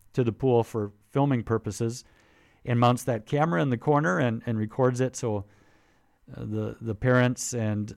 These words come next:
um, the kids later can watch the meet, but the parents can track it in live time and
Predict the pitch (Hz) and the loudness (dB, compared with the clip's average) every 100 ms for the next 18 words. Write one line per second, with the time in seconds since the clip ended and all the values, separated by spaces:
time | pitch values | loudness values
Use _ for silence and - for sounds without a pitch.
0 | - 107 98 104 113 135 170 107 107 117 | -8 -4 -4 -4 -4 0 0 2 2 2
1 | 135 113 98 104 104 - 101 117 113 101 | 0 -4 -4 -6 -6 -6 -4 -2 -4 -4
2 | - 120 117 - - 98 - 107 117 117 | 0 2 2 0 -4 -4 -2 -2 0 -4
3 | 104 98 104 - 101 110 110 92 | -2 -2 -2 -2 -4 -2 -4 -6